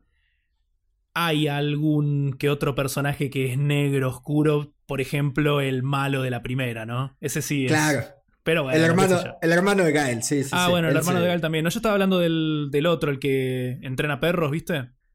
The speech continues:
Speaker 2: Ah, claro, sí, también. Es cierto, es cierto. Fíjate que, o sea,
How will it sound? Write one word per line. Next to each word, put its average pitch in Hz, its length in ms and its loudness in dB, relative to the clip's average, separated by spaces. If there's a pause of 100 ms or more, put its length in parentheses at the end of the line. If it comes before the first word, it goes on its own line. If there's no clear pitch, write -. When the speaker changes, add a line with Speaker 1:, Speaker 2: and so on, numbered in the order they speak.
(200)
Speaker 2:
Ah, 196 180 0
claro, 180 340 -4
sí, 170 200 -2
también. 175 420 -2 (160)
Es 156 140 -4
cierto, 135 280 -2
es 135 80 -4
cierto. 127 320 -6 (400)
Fíjate 302 320 -4
que, 170 300 -2 (260)
o 165 120 -2
sea, 165 500 -4